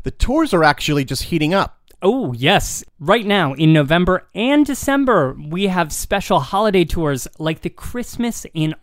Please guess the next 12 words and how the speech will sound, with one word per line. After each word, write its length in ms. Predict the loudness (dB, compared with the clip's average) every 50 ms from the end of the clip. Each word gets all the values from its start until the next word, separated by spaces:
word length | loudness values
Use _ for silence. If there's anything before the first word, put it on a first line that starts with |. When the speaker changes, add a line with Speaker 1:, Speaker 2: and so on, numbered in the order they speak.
| -6
Speaker 2:
Old 340 | -2 0 0 0 0 0 0
New 160 | 0 2 2
York, 440 | 2 2 0 0 -2 -2 -4 -6 -10 -14 -14 -16 -20 -10 -4
along 480 | -2 0 2 4 4 6 6 4 4
with 140 | 2 2 0
old 240 | 0 -2 -2 -4 -4
favorites 440 | -4 -2 -2 -2 -4 -6 -6 -6 -2
like 220 | -2 -2 -2 -2 -8 _ -4
Edith 280 | 0 2 2 2 2 0
Wharton's 440 | -2 -2 -2 0 0 -2 -2 0
New 120 | 0 0 0
York 480 | 0 0 0 0 0 -2 -4 -8 -14